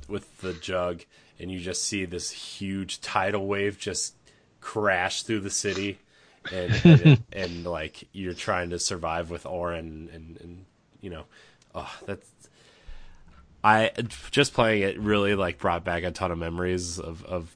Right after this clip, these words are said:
Speaker 1: just plowing through that game and trying to get every little, uh, weapon and doing the thunder, the thunder, uh, planes, uh, getting through there and, and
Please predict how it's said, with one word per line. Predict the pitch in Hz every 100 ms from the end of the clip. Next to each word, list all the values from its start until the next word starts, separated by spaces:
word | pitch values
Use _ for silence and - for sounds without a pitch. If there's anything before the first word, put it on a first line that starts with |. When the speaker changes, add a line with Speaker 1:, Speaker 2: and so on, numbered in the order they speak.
| -
Speaker 1:
just | - 87 - - _ -
plowing | - 87 85 85
through | 92
that | 87 82
game | - 85 87
and | 82
trying | - 92 87
to | 90
get | 90
every | 87 87
little, | 90 87 87 85 - - - - _ _ _
uh, | 98 95 90 90 - _ -
weapon | 107 110 - 110 104
and | 95 90
doing | 104 98 95
the |
thunder, | 87 104 95 95 92 92 92 -
the | 98
thunder, | - 98 95 92 92
uh, | 87 90
planes, | - 101 90 90 87 - - _ _ -
uh, | 90 85 - - - _ _
getting | - 95 87
through | 92 87
there | 87 87
and, | 85 80
and | 85